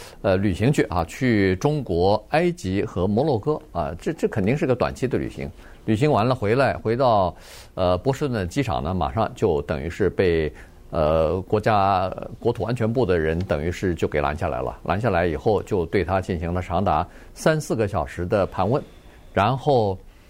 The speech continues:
呃，详细地问他到底是干什么了，做什么事情啊，等等等等。最后直到，呃，说是可不可以你把你的手机的密码、暗码给我们，我们要查一下你的这个手机啊、电脑里边有一些什么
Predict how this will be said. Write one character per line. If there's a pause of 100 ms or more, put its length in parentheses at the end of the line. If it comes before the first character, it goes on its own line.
(160)
呃，
详
细
地
问
他
到
底
是
干
什
么
了，
做
什
么
事
情
啊，
等
等
等
等。 (500)
最
后
直
到， (180)
呃，
说
是 (120)
可
不
可
以 (280)
你
把
你
的
手
机
的
密
码、
暗
码
给
我
们，
我
们
要
查
一
下
你
的
这
个
手
机
啊、 (140)
电
脑 (220)
里
边
有
一
些
什
么